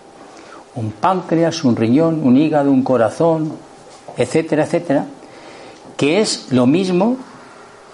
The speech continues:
que nosotros tuvimos en la vida anterior. Si en la vida anterior yo he sido una persona que me he dedicado a llevar una mala vida, que no he cuidado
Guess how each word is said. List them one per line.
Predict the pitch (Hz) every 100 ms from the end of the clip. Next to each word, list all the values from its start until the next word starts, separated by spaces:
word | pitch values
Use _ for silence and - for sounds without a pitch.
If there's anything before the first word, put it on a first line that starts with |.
| - -
que | -
nosotros | 113 - - 143 156 -
tuvimos | 123 139 151 156 147 -
en | 120
la | 110
vida | 113 110
anterior. | 107 - 104 101 98 - - - - - - - - - - - - - -
Si | - -
en | 135
la | 143
vida | 214 220
anterior | 208 185 202 208 196 - - - - - -
yo |
he | 123
sido | - 139
una | 143 139
persona | 113 - 175 143 101 - - - - -
que | 117 110
me |
he | 117
dedicado | 113 113 135 127
a |
llevar | 117 120 123 - - - - -
una | 143 120
mala | 117 110
vida, | 113 170 185 247 - - - - - - - - - - -
que | 127
no | 135
he | 131
cuidado | 127 131 127 123 104